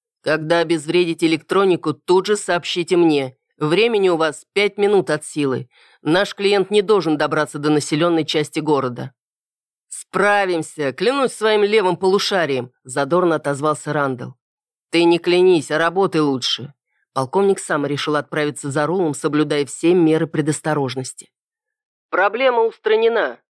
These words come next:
по телефону доложил Вирк за минуту до установленного срока.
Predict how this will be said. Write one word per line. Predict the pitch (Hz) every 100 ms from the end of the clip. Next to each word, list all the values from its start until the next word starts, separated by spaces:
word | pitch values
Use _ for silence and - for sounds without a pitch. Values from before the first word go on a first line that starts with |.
| _ -
по |
телефону | 143 151 156 156 147
доложил | 139 147 143 147 147
Вирк | 151 185 165
за | 147
минуту | 151 160 175 151
до | 147
установленного | 139 151 147 151 147 151 151
срока. | - - 135 - 131